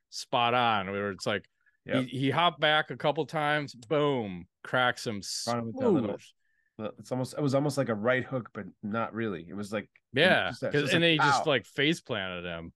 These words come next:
Speaker 2: Yep.
Speaker 1: Like, holy shit, man. Like, that was
Speaker 2: Mm-hmm.
Speaker 1: so spot on. And, uh, O'Malley was also talking about, like, he had hurt himself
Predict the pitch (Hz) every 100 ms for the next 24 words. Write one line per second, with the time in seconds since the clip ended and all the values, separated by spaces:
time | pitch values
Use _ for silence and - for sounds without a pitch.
0 | - 104 120 - 101 101 127 139 101 -
1 | - 123 110 101 92 92 92 - _ -
2 | 95 117 117 107 110 104 98 92 87 98
3 | - 107 - _ - - 131 123 117 -
4 | 104 101 104 110 120 131 117 92 90 90
5 | 87 85 - - - _ _ _ _ _
6 | _ - 107 95 90 92 - - - -
7 | - 131 131 135 143 131 117 127 147 147
8 | 120 135 113 107 104 104 98 98 110 98
9 | 113 175 165 117 160 160 113 - 113 104
10 | 98